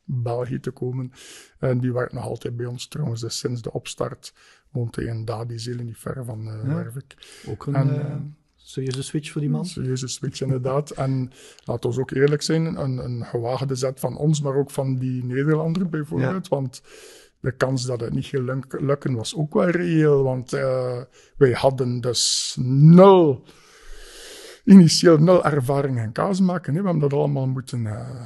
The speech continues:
Speaker 1: zelf bedenken, hoe dat we dat gingen, eh, op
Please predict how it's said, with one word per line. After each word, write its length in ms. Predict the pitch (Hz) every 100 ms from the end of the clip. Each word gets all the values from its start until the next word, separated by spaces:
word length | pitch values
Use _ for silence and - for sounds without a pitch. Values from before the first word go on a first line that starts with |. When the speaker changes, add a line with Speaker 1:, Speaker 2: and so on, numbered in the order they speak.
| 107 -
Speaker 1:
zelf 460 | - - 165 165
bedenken, 540 | 156 156 143 175 170 165
hoe 100 | 156
dat 140 | 143
we 60 | 139
dat 100 | 131
gingen, 380 | 113 139 127 127
eh, 200 | 127 143 -
op 100 | 151